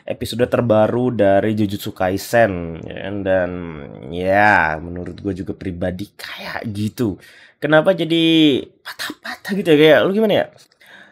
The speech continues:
Lu nonton anime, tapi kayak make G T X gitu, pakai V G G T X buat main Red Dead Redemption dua. Hasilnya gitu, gamenya jadi patah-patah. Coba kalau kita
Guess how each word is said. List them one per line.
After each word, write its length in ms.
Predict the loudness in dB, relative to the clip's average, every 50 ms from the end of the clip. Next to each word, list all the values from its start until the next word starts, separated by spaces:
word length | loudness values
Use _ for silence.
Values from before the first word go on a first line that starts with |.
| _ _ _
Lu 160 | -4 0 2
nonton 240 | 2 4 4 4 6
anime, 720 | 6 6 6 6 4 2 2 2 2 2 2 0 -2 -6 -12 _ _ _ _ _ _ _ _ _ _ _ _
tapi 240 | -10 -6 -6 -2 2
kayak 160 | 4 4 4
make 720 | 4 4 2 0 0 -2 0 2 4 6 6 4 4 0 _ _ -20 _ _ _ _ _ 4
G 160 | 6 6 6
T 160 | 6 6 2
X 400 | 2 2 0 -4 -4 -2 -4 -2
gitu, 160 | -2 -4 -4 -4
pakai 240 | -8 -6 -6 -4
V 40 | -2 -2 0 2
G 20 | 2 2 2
G 40 | 0 0 0
T 160 | -2 -6 -6
X 80 | -4 0
buat 160 | 0 0 0
main 320 | 2 2 2 2 0 -2 -6 -10 -20 -20 -20 -20 -12 -2
Red 240 | 2 2 2 2 4
Dead 160 | 0 0 0
Redemption 720 | 0 0 -2 2 4 4 4 4 2 0 0 0 0 2 0
dua. 320 | 0 0 2 2 4 2
Hasilnya 480 | 2 2 -2 -4 -4 -6 -8 -6 -6 -8
gitu, 320 | -8 -8 -10 -6 -4 -4
gamenya 400 | -4 0 0 0 0 0 -2 -2
jadi 80 | -4 -2
patah-patah. 800 | -4 -4 -4 -4 -8 -6 -2 0 -2 -2 0 0 -2 -2 -2 -4
Coba 160 | -4 -2 -2
kalau 160 | -2 -2 -2
kita 240 | -4 -6 -8 -8 -12